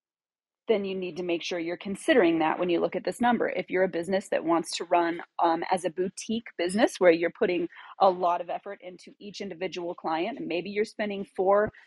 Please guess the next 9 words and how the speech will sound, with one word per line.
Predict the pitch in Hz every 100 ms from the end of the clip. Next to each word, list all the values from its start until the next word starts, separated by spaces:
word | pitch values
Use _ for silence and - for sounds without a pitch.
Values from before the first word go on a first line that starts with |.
| _
to | 208
five | - 185 196
hours | 196 175 208 214
with | 196 214
that | - 214
client | - 190 202 262 262
on | 185 185 226
shoot | 214 - 208 -
day, | 220 294